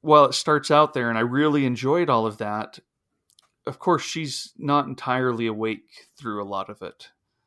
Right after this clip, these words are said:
She has a lot of other things that pop up as she's going through it, a lot of other fears and anxieties and, and thoughts and kind of internal battles and dreams. You're never quite sure where we're at in terms of consciousness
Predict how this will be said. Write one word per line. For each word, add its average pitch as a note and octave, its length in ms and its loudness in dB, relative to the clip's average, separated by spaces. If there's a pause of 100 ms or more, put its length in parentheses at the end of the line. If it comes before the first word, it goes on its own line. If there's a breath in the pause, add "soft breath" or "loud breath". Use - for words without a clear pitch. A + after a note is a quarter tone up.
(380)
She - 200 -12
has D3 120 -6
a C3 60 -4
lot B2+ 460 4
of A2+ 120 -6
other A2+ 220 -6
things A2 340 -10
that G#2+ 160 -14
pop G#2+ 260 -6
up G2+ 220 -6
as G#2+ 100 -10
she's G#2+ 420 -12
going A2 340 -8
through G#2 300 -12
it, G2 60 -10
a G#2 40 -14
lot A2 180 -4
of A2+ 100 -10
other A2 280 -6
fears A#2+ 500 -6
and A2+ 80 -8
anxieties A2 960 -6
and, G#2+ 440 -10 (680 soft breath)
and A2 360 -6
thoughts A#2+ 580 0
and G#2+ 220 -14
kind A#2 220 -8
of G#2+ 120 -10
internal A2 420 -6
battles A2+ 640 -4
and G2+ 160 -14
dreams. C3+ 800 -2 (380 soft breath)
You're C3 80 -10
never C#3 180 0
quite B2+ 280 -2
sure A#2+ 440 -2
where A#2 280 -2
we're A2 220 -2
at A2 320 -4
in A2 140 -8
terms A2+ 300 -8
of - 120 -20
consciousness C3 800 -6